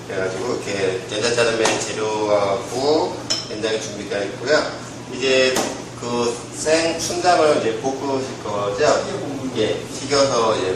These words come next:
Speaker 1: 볶으신 거 보여주시겠는데요. 예.
Speaker 2: 있어요. 그럼 우선 이제 생춘장과, 아, 된장의 만남을 우리가 한번 만들어 보죠.
Speaker 1: 예.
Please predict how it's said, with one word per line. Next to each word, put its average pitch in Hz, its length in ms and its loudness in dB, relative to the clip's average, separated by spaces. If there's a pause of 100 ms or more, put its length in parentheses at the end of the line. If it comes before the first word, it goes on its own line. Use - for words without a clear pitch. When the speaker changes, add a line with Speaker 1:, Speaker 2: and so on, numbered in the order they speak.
Speaker 1:
볶으신 104 640 -4
거 95 160 0
보여주시겠는데요. - 880 -2
예. 131 380 -2
Speaker 2:
있어요. - 240 -6 (260)
그럼 285 260 -2
우선 277 220 -4 (140)
이제 269 100 -4 (560)
생춘장과, 170 840 -2
아, 156 680 2 (120)
된장의 156 560 4
만남을 127 480 0
우리가 123 400 -4
한번 117 300 -6
만들어 - 300 -6
보죠. 117 200 -4 (480)
Speaker 1:
예. 123 160 2